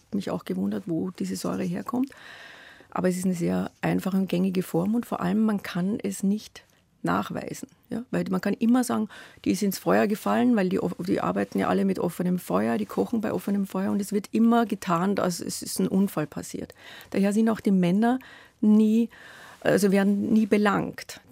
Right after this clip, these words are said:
Denn vom Gesetzes her ist es in Indien und Bangladesch seit neunzehnhunderteinundsechzig verboten. Und diese Dowry-Opfer werden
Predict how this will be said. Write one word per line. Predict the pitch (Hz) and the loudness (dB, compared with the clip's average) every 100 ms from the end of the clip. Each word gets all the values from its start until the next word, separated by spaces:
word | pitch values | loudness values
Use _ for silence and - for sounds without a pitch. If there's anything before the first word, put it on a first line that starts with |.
| - | -2
Denn | 190 175 165 - | 0 2 0 -2
vom | 185 175 | 0 0
Gesetzes | 160 156 175 - - 170 160 - 160 | 0 0 -2 -2 -4 -4 -4 -6 -4
her | 156 160 - - | -2 -2 -2 -4
ist | 185 | -2
es | 202 185 - | -2 -2 -8
in | - 175 170 170 170 180 180 - | -4 -2 0 0 0 -2 -4 -6
Indien | 175 180 190 208 214 226 - | -2 0 2 2 0 -2 -6
und | - 170 170 - | -8 -6 -6 -6
Bangladesch | 165 160 160 151 202 | -6 -4 -4 -4 -6
seit | - 175 | -4 -2
neunzehnhunderteinundsechzig | 170 165 160 160 185 170 185 - - | -4 -4 -4 -4 -4 -4 -6 -8 -8
verboten. | - 180 - 226 - 151 - 180 - - - - - - - - | -6 -6 -2 -2 -2 -6 -6 -10 -16 -20 -20 -20 -20 -20 -10 0
Und | 185 175 - - | 0 0 -6 -2
diese | 190 180 175 | 0 2 2
Dowry-Opfer | 165 160 185 208 165 - - 196 160 | 2 0 0 0 -2 -2 -2 -2 0
werden | 170 165 180 214 226 | 0 2 0 0 0